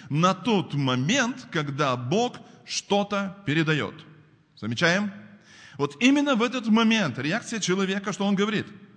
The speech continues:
Царь сказал: "Разве советником царским поставили тебя?" Дальше. "Перестань, чтоб не убили тебя". Состояние внутренности человека,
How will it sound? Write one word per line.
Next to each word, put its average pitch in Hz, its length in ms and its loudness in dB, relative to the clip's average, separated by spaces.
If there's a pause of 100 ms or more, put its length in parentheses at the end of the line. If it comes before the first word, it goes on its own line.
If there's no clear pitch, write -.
(480)
Царь 165 240 0
сказал: 135 600 -4 (1500)
"Разве 160 460 2
советником 180 720 -2
царским 214 420 -6
поставили 214 520 -6
тебя?" 247 340 -8 (1500)
Дальше. 117 460 -4 (680)
"Перестань, 135 640 -4 (580)
чтоб - 220 -6
не 95 120 0
убили 95 300 -2
тебя". - 360 -12 (1300)
Состояние 247 640 0
внутренности 190 560 0
человека, 139 640 -2